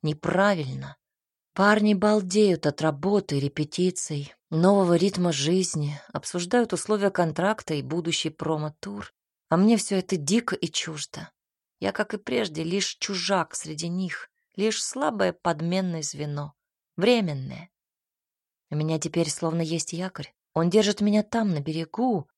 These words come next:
Не то чтобы я халтурила и нарочно подводил их, нет. На этой репетиции выкладываюсь полностью, но... и нужно самому себе в этом признаться. Мое сердце будто вырезали и оставили там с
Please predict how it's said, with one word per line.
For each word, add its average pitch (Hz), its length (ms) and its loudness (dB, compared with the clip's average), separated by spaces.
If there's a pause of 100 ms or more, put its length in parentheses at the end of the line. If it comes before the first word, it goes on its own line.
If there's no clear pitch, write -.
Не 180 80 -4
то 311 160 -2
чтобы 156 260 -4
я 160 140 0
халтурила 170 720 -4
и 143 120 -4
нарочно 147 540 -6
подводил 147 540 -8
их, - 160 -12
нет. 185 400 -8 (440)
На 196 120 -6
этой - 160 -4
репетиции 175 520 -4
выкладываюсь 151 640 0
полностью, 180 680 -6
но... 165 400 -6 (800)
и 202 80 8
нужно 220 400 6
самому 190 500 2
себе 165 320 -4
в 156 80 -4
этом 156 260 -4
признаться. 135 600 -8 (840)
Мое 180 240 4
сердце 208 480 -2
будто 208 440 -2
вырезали 156 800 -2 (180)
и - 80 -6
оставили 196 440 -4
там 185 360 -4
с - 180 -10